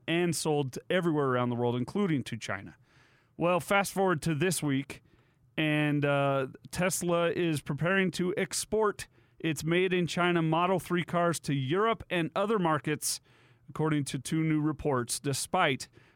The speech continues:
what Elon Musk said wasn't the plan back in January of twenty nineteen. Now, the, the, the optics, uh, of this are not great, because it falls right in line with my narrative of Elon Musk overpromising, overselling, and under-delivering.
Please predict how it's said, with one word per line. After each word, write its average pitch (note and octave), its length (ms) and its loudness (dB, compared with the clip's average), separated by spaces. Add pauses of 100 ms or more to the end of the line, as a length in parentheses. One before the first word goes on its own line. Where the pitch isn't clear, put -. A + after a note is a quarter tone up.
what C#3 200 -2
Elon D3 360 2
Musk C3+ 280 0
said C#3 280 -2
wasn't B2+ 440 0
the B2+ 80 -4
plan B2+ 560 -2 (440)
back C3+ 260 0
in C3+ 100 0
January B2+ 480 0
of A#2 80 -4
twenty A2 300 -4
nineteen. G#2+ 560 -2 (800)
Now, E3 300 2
the, D#3+ 160 0
the, D3+ 160 -2
the D3 100 -4
optics, - 800 -2 (180)
uh, F#3 40 -2
of F3 320 0
this F3+ 280 -2
are D#3+ 100 0
not E3 240 2
great, F#3 520 -2 (400)
because E3 840 0
it D#3 220 -2 (220)
falls E3 440 0
right E3 220 2
in D#3+ 100 0
line E3 300 2
with D#3 160 -4
my D#3+ 180 2
narrative E3 540 0
of C#3 320 0
Elon E3 320 0
Musk D#3+ 320 0 (100)
overpromising, F3 840 0
overselling, E3 720 0
and C#3 100 0
under-delivering. F3 840 2